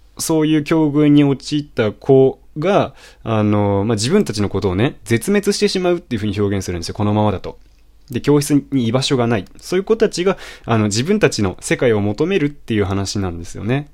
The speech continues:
まあ、内面世界の話というか、これね、すっごく心が温まります。共感するというよりかは寄り添えるような感覚に陥りますね。本当にね、あの、あったかい話ですね。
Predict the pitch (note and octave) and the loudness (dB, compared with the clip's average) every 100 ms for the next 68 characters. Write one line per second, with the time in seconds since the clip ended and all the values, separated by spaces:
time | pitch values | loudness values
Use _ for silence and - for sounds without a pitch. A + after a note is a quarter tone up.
0 | - A2 F#2+ A2 B2+ C#3 C3+ D3 A2+ G2 | -10 -6 -2 0 2 2 0 -2 -2 -4
1 | F2+ F#2+ G2 - F2 E2+ - - - - | -4 -6 -8 -10 -10 -10 -12 -12 -18 -20
2 | - - - C3+ C3+ B2+ - C3+ G#3 G#3 | -20 -20 -2 2 2 0 -2 -2 0 0
3 | D3 B2 B2+ C3 A#2 G2 G#2 G2+ G2 F#2+ | -2 -2 2 4 4 2 0 0 -2 -2
4 | F#2+ F#2 - - _ - F3+ A#3 B3 A#3 | -4 -6 -14 -20 _ -4 0 0 0 -2
5 | A#3 A3+ G#3+ G#3+ A#2+ G#2 F2+ F2+ A#2+ F3+ | -2 -2 -2 0 -2 -2 -4 -2 -2 0
6 | A3 A3 G#2 F#2 F2 E2+ F#2+ F#2+ - G2 | 2 4 2 -2 -4 -6 -6 -8 -8 -4
7 | F#2+ F2+ - G#2+ G2 F#2+ F#2 G2 G#2+ - | -4 -4 -6 -6 -4 -6 -6 -6 -6 -14
8 | - - - F#3 G3+ - F3+ E3+ D#3+ C#3 | -20 -20 -8 -6 -6 -2 2 4 4 4
9 | G#2 - - - - - G2+ G2 G2 F#2+ | 2 -4 -16 -20 -14 -4 -2 0 0 -2
10 | - - - B2 D3 B2 A2 G#2+ F#2+ F2 | -6 -8 -6 0 2 2 0 -2 -4 -4
11 | G2 | -6